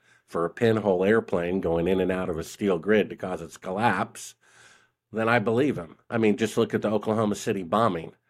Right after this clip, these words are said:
Half the building was blown away and the thing still stood. So why would a pinhole airplane going in and out cause its collapse? Three thousand architects and engineers say it was brought down by explosives, so I believe them.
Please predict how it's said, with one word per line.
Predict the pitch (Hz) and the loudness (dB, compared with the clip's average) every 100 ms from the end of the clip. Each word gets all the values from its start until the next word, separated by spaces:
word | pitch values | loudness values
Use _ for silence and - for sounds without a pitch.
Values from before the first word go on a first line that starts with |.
| _ | _
Half | - 120 113 | -4 -4 -4
the | - | -6
building | 85 120 120 95 | 0 2 4 2
was | 90 80 | 0 -4
blown | 92 92 92 | -2 0 0
away | 87 87 87 | 0 0 0
and | 98 101 | 0 0
the | |
thing | - 101 101 | 0 0 0
still | - 117 113 | -2 -2 -2
stood. | - 208 107 - _ - - | 2 4 4 -2 _ -20 -20
So | - 104 | -4 2
why | 113 | 4
would | 120 101 | 6 4
a | |
pinhole | 101 123 113 113 104 101 - | 4 2 2 4 2 0 -2
airplane | 113 107 127 113 104 | -4 0 2 2 2
going | 104 101 98 | 2 2 2
in | 95 | 0
and | 101 | 2
out | 110 95 - | 0 -2 -4
cause | 95 85 | -4 -4
its | 80 | -8
collapse? | - 123 117 87 - _ - _ | -2 2 2 0 -10 _ -20 _
Three | - 139 | 0 2
thousand | 127 135 139 139 120 98 | 2 2 4 4 4 2
architects | 107 104 104 107 - - | 2 0 0 0 0 -2
and | 92 | -2
engineers | 90 101 127 110 107 - - _ _ | -2 2 4 4 2 -4 -20 _ _
say | - - 98 | -6 0 0
it | |
was | 95 87 | 0 -2
brought | 104 98 - | 0 0 0
down | 101 92 92 101 | -2 0 -2 -6
by | - 90 | -6 -8
explosives, | 85 - 135 147 120 127 | -8 0 2 4 2 -6
so | - | 0
I | 101 | 0
believe | 98 107 131 147 | 2 2 4 4
them. | 104 82 | 0 -6